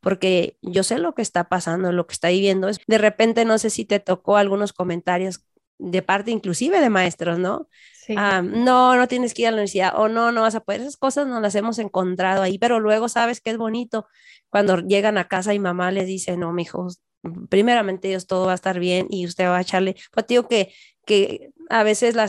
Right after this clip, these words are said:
Speaker 1: la escuela quiere separarnos <laughs> y nos un
Speaker 2: Ujú.
Speaker 1: complot aquí cuando son chiquititos, pero, am,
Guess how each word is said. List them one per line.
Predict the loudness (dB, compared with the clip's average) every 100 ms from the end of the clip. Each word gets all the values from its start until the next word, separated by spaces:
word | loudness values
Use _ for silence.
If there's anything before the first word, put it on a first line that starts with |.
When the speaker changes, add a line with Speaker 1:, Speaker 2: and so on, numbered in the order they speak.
| 0
Speaker 1:
la | -2
escuela | -2 0 0
quiere | 0 -4 -4
separarnos | -6 -4 0 0 0 2 2 2
<laughs> | 2 0 -2 -8 -4
y | 0
nos | 2
un | 2
Speaker 2:
Ujú. | 2
Speaker 1:
complot | 2 2 2 4 4 4
aquí | 0 0 -8 -10 _ _ _ _
cuando | -2 0
son | -2 -2
chiquititos, | -2 -4 -4 -2 0 0 -2 _ _ _ -6
pero, | 2 4 6 6 4
am, | 0 0 -2